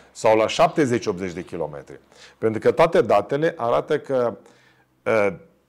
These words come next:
distanța, ă, de confort, ă, este cea pe care o parcurgi într-o oră, deci este, să spunem,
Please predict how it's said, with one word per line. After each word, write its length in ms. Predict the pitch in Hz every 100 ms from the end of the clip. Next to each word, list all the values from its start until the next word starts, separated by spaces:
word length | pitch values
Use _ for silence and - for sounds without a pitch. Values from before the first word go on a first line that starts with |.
| _ _ _ _
distanța, 1200 | - 87 113 110 - 151 151 135 127 101 85 - _ _ _ _ _
ă, 280 | 92 98 95 85 90
de 180 | 143
confort, 840 | 139 127 123 117 156 143 101 - - _ _ _ _ _
ă, 160 | 104 101
este 720 | 98 127 135 - 151 156 - -
cea 340 | 151 147 156
pe 180 | 156 131
care 240 | 139 143
o 100 | 139
parcurgi 680 | 107 120 110 - 151 135 -
într-o 380 | 131 131 107 120
oră, 640 | 123 151 131 107 98 135 131 - _
deci 220 | - 101 110
este, 300 | 131 131 117
să 160 | 117
spunem, 460 | 104 - 139 131